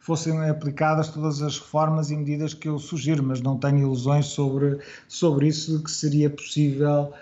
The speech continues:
eh, eh, mudar tudo e tal como, tal como eu defino, não é? Aliás, porque algumas questões necessariamente têm que ser negociadas e, portanto, teriam que ser transformadas, adaptadas, et cetera. Mas,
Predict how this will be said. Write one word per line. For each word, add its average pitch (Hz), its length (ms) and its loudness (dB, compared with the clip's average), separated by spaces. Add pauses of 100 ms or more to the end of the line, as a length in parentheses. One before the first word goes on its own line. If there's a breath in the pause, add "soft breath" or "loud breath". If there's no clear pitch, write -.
(280 loud breath)
eh, 147 1000 2 (260)
eh, 151 240 2
mudar 160 560 4
tudo 160 320 -2
e 143 920 -6
tal 147 240 0
como, 151 500 2
tal 147 260 0
como 143 220 0
eu 160 80 2
defino, 139 400 -2
não 95 140 -14
é? 98 60 -18 (120)
Aliás, 147 320 2
porque - 200 -12
algumas 131 340 0
questões 143 400 -2 (280 loud breath)
necessariamente 165 840 4
têm 185 200 2
que - 80 -4
ser 180 200 0
negociadas 139 720 -2
e, 117 60 -10
portanto, 113 340 -14 (100)
teriam 139 240 -6
que 139 80 -10
ser 143 360 -2 (240 loud breath)
transformadas, 151 760 0
adaptadas, 131 680 -4
et 127 120 -12
cetera. 139 380 -8
Mas, 101 320 -18